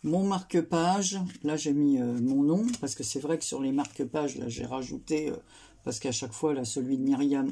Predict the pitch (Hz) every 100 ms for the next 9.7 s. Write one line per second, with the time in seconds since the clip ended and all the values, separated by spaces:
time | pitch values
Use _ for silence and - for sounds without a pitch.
0 | - 165 160 143 127 - 147 160 139 117
1 | 143 135 139 143 127 - - - 80 85
2 | - - - - - - - - _ -
3 | 156 165 143 151 143 190 185 156 151 175
4 | 170 143 139 143 135 160 175 - _ 175
5 | 180 147 - 147 160 175 - - _ -
6 | 151 - - - - - - - - -
7 | - - 139 151 156 135 110 - - -
8 | 120 - 156 - - - - - - 214
9 | 208 185 175 160 - 139 -